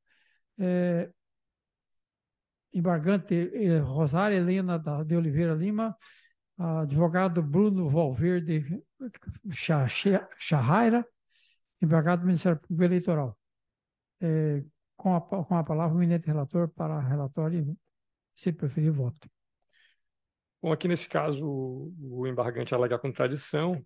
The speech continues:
Speaker 2: Ele destaca que a conclusão final liga os três irregularidades de modo inapropriado, pois ao elencar que as irregularidades são graves a ponto de desaprovar as contas, dá a entender que é necessária a devolução de todos os valores apontados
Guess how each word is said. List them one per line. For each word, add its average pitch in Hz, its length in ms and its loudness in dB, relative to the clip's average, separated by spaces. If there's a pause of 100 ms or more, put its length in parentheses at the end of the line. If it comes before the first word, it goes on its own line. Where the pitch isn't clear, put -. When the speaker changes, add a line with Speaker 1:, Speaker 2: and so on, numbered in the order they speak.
(100)
Speaker 2:
Ele 123 520 -8
destaca 117 500 -8
que - 180 -10
a 127 60 -6
conclusão 135 420 -8
final 135 580 -4
liga 131 280 -8
os 127 140 -8
três 143 200 -6
irregularidades 123 600 -4
de 120 60 -8
modo 120 360 -4
inapropriado, 175 720 -4
pois 151 220 -8
ao 147 80 -2
elencar 131 340 -4
que 139 80 -10
as 123 80 -8
irregularidades 123 560 -4
são 127 140 -8
graves 117 360 -2
a 113 60 -4
ponto 117 160 -10
de 110 60 -10
desaprovar 117 400 -6
as 139 100 -14
contas, 143 320 -8
dá 135 120 -6
a 135 40 -6
entender 127 340 -6
que 135 100 -10
é - 20 -6
necessária 120 480 -8
a - 20 -16
devolução 123 460 -8
de 135 80 -4
todos 139 340 -6
os 143 100 -4
valores 127 360 -4
apontados 117 640 -6